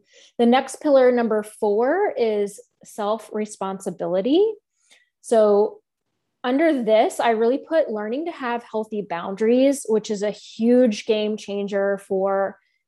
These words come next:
internal safety for me, because before I learned healthy boundaries, really it felt like everyone else and, and their wants and their needs and their desires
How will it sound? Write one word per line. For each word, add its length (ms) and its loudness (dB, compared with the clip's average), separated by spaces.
internal 440 -2
safety 480 -2
for 180 -6
me, 300 -4
because 580 -4
before 480 0
I 60 4
learned 400 0
healthy 340 -8
boundaries, 640 0
really 380 2
it 120 -4
felt 160 -4
like 220 -2
everyone 400 -2
else 420 -8
and, 280 -6
and 200 -6
their 220 2
wants 380 -4
and 180 -8
their 200 2
needs 360 0
and 180 -8
their 160 2
desires 840 -2